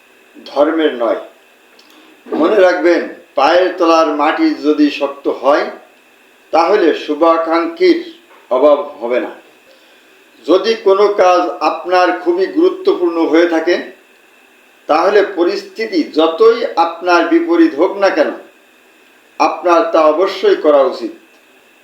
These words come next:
মানুষ তখনই ভালো করে কাজ করতে পারে, যখন সে জানে তার লক্ষ্যটা কী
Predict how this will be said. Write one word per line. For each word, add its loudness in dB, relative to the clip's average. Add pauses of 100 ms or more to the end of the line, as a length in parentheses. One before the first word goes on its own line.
(1300)
মানুষ -2
তখনই 2
ভালো 0
করে 4 (420)
কাজ 2 (540)
করতে 2
পারে, 0 (1040)
যখন 0
সে 0
জানে 2
তার 0
লক্ষ্যটা 0
কী -8